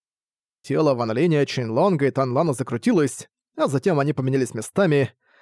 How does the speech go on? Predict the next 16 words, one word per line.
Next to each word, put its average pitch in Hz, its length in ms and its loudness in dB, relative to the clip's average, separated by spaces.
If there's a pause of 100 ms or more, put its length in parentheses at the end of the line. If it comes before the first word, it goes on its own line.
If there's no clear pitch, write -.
(220)
Стоявший 139 600 -2
впереди 143 360 -2
всех - 340 -2
Ван 123 180 -2
Линь 208 160 0
оказался 131 420 -2
на 123 80 0
месте 147 280 0
Чин 123 200 -4
Лонга, 143 480 2 (360)
и 110 180 0
теперь 151 420 2
туман 180 320 2
окружал 127 400 0
его 151 240 2
тело. 110 560 -2